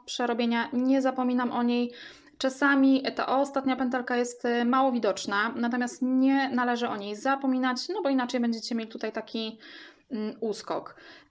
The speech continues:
Y, robię oczko łańcuszka, rząd trzeci i tutaj się już nic nie zmienia.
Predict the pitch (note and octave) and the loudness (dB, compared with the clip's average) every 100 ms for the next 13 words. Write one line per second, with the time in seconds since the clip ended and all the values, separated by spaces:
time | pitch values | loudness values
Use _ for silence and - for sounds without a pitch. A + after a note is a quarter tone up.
0 | A3 G#3+ A3 A3+ A#3+ F#3+ - - C#4+ D4 | -4 -2 -2 0 2 2 0 0 0 0
1 | - C4+ C4 C4+ C4 - B3+ B3 A#3+ - | 0 2 2 0 -4 0 0 0 -2 -12
2 | - A#3 B3 C4+ C4 - B3+ A#3+ - A#3+ | -8 -2 2 2 0 -4 -4 -4 -4 -4
3 | C4 C4+ C#4+ C4+ C4 C4 B3+ - - B3 | -4 -2 0 0 0 0 -2 -6 -4 2
4 | C4 C4+ C4+ - A3 G#3+ G#3 G#3 F3+ E3+ | 4 4 2 -8 -6 -4 -4 -4 -4 -6
5 | - | -8